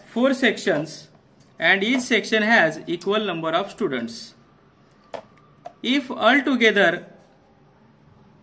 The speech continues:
there are one thousand six hundred students in the school,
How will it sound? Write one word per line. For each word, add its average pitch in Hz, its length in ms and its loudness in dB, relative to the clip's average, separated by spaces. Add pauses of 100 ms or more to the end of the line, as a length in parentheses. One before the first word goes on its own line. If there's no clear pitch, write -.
(120)
there 214 340 2
are 175 320 4 (1200)
one 247 340 0
thousand 226 380 2
six 254 320 -2
hundred 208 360 2
students 196 480 0
in 190 240 0
the 190 120 0
school, 165 420 0